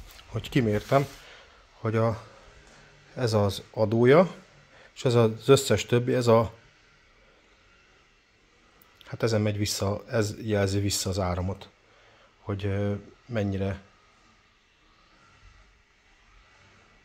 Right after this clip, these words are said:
van a tartály. Ugye ezen jön előre egy, elvileg egy akkumulátor negatív, és ezeken megy vissza,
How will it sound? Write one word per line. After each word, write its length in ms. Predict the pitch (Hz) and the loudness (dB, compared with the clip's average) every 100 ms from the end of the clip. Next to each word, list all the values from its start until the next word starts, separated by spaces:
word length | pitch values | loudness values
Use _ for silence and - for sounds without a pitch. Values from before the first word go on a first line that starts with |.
| _ | _
van 160 | 101 101 | -8 -6
a 80 | 95 | -6
tartály. 520 | 92 90 90 85 - _ _ - | -6 -6 -10 -12 -14 _ _ -4
Ugye 120 | 113 | -2
ezen 260 | 107 98 | 0 0
jön 180 | 98 101 | 0 -2
előre 340 | 101 98 98 95 | -2 -2 -2 -2
egy, 300 | 92 92 - _ _ | -4 -8 -18 _ _
elvileg 380 | - 101 95 95 | -6 -4 -2 -2
egy 140 | 95 95 | -2 -4
akkumulátor 560 | 110 107 101 92 95 | -6 -4 -4 -4 -4
negatív, 500 | 95 107 107 165 170 - - - - - | -4 -4 -2 -2 -2 -10 -20 -20 -20 -10
és 100 | - | -2
ezeken 340 | 110 104 110 | 0 0 0
megy 200 | 104 101 | 0 0
vissza, 420 | 101 95 - 95 | -2 -4 -4 -8